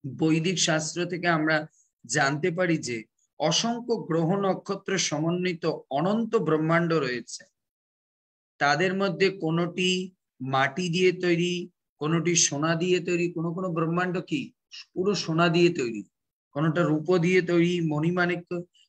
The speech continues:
কোনোটা বিশাল, আবার কোনোটা তত বিশাল নয়। রথে বসে অর্জুন সমস্ত কিছু দর্শন করলেন, সমস্ত কিছু দর্শন করলেন।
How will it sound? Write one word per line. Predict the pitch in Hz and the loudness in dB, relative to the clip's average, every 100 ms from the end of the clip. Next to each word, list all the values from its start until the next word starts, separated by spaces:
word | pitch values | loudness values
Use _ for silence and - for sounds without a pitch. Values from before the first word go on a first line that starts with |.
| _ | _
কোনোটা | 165 165 180 | -2 2 2
বিশাল, | - 151 151 196 185 185 180 180 - _ _ | 0 0 2 4 6 6 4 2 -8 _ _
আবার | 143 180 170 | -2 0 0
কোনোটা | 175 180 170 180 | -2 -4 -2 -4
তত | 175 165 | -4 -4
বিশাল | 185 156 156 180 180 | -2 0 2 2 2
নয়। | 175 175 175 175 _ _ - | 2 2 0 -4 _ _ -2
রথে | 165 175 190 214 | 0 2 2 0
বসে | 220 220 | 0 0
অর্জুন | 202 196 151 185 156 - _ _ - | 2 0 -2 -2 -2 -6 _ _ -10
সমস্ত | - 185 202 254 269 - 240 | -6 -4 -2 -2 -4 -4 -6
কিছু | - 170 - 214 269 311 - _ _ _ 113 | -2 -2 0 0 0 -2 -10 _ _ _ -8
দর্শন | 135 135 - - 160 156 | -4 -2 -2 -2 -4 -2
করলেন, | 143 147 147 151 151 147 - _ _ _ _ - | 0 2 2 2 0 -6 -14 _ _ _ _ -14
সমস্ত | - - 147 180 - | -6 -2 0 0 -2
কিছু | 180 165 160 185 | -2 -2 0 2
দর্শন | 151 143 - 165 | 2 0 0 -2
করলেন। | 160 156 156 160 160 | -2 0 0 0 -4